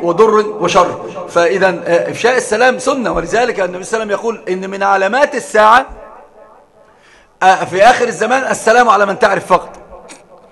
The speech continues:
والعجيب، ابن مسعود كان يصلي وكان راكعا ومعه ثلاثة أمامه،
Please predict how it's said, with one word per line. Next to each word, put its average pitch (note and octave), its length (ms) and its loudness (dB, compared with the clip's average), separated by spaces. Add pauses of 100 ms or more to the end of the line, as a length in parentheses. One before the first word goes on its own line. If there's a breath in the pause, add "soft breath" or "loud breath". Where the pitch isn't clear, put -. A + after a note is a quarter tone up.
(560 soft breath)
والعجيب، G3 380 0
ابن A#3+ 100 -8
مسعود A3+ 240 -2
كان A3 180 -4
يصلي A#3+ 380 -2 (100)
وكان A3+ 260 -2
راكعا A3 520 0 (840)
ومعه G3+ 300 2
ثلاثة G3 360 4
أمامه، F#3+ 300 0